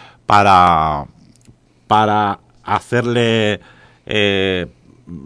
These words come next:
Speaker 1: para
Speaker 2: para hacer-,
Speaker 1: meterle
Speaker 2: pa-, para hacerle mucho daño, porque tampoco tiene
Speaker 1: Eso.
Speaker 2: arriba
Speaker 1: Pero yo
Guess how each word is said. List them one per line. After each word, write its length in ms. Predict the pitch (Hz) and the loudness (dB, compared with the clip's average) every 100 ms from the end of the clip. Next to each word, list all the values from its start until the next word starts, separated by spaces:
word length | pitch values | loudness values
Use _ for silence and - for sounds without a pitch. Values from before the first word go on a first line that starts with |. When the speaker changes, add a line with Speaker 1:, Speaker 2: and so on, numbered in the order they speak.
| 101 | -2
Speaker 1:
para 160 | - 110 | 2 4
Speaker 2:
para 140 | 110 | 6
hacer-, 100 | 117 | 6
Speaker 1:
meterle 200 | 151 135 | 4 4
Speaker 2:
pa-, 120 | 135 | 2
para 160 | 127 139 | 4 4
hacerle 200 | 143 156 | 4 2
mucho 260 | 147 135 139 | 2 2 2
daño, 220 | 147 147 | 2 0
porque 180 | 127 113 | -2 0
tampoco 340 | - - 123 | 2 2 2
tiene 180 | 117 113 | 2 4
Speaker 1:
Eso. 60 | 107 | 4
Speaker 2:
arriba 640 | 107 113 110 104 95 92 - | 4 4 6 6 4 0 2
Speaker 1:
Pero 200 | 165 170 | 4 4
yo 420 | 160 214 254 208 | 6 4 4 0